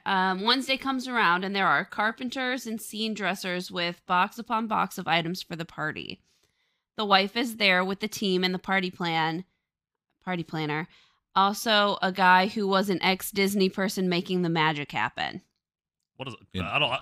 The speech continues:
Speaker 2: I don't like how
Speaker 1: Wow.
Speaker 2: how vague he, he was
Speaker 1: <laughs>
Speaker 2: making the magic happen.
Speaker 1: Yeah.
Speaker 2: What does that mean?
Speaker 3: Um,
Speaker 1: I assume he's 'cause some kind of party planner.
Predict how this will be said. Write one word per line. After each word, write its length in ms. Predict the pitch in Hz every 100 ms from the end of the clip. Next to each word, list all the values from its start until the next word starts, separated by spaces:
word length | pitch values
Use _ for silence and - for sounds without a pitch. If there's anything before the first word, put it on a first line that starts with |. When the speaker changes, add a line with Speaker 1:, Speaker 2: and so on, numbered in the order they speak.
| - _
Speaker 2:
I 80 | 120
don't 120 | 135
like 160 | 127 127
how 400 | 131 117 107 104
Speaker 1:
Wow. 600 | 202 202 185 151 175 - -
Speaker 2:
how 160 | 147
vague 340 | 135 127 131 - - - 320
he, 120 | 160 - -
he 100 | -
was 220 | - 127
Speaker 1:
<laughs> 100 | -
Speaker 2:
making 440 | - 123 - 120 113
the 80 |
magic 420 | 101 101 110 104 82
happen. 540 | 127 92 87 90 90 - - -
Speaker 1:
Yeah. 320 | 226 170 110
Speaker 2:
What 80 | 147
does 120 | 156
that 120 | 131
mean? 220 | 110 117
Speaker 3:
Um, 460 | 87 87 85 82 78 _ _ _ _ _ _ _ _ _ 226
Speaker 1:
I 80 |
assume 240 | 233 277 294
he's 180 | 254 -
'cause 180 | 240
some 160 | 254 214
kind 160 | 226 165
of 60 |
party 240 | - 175 165
planner. 540 | - 175 175 175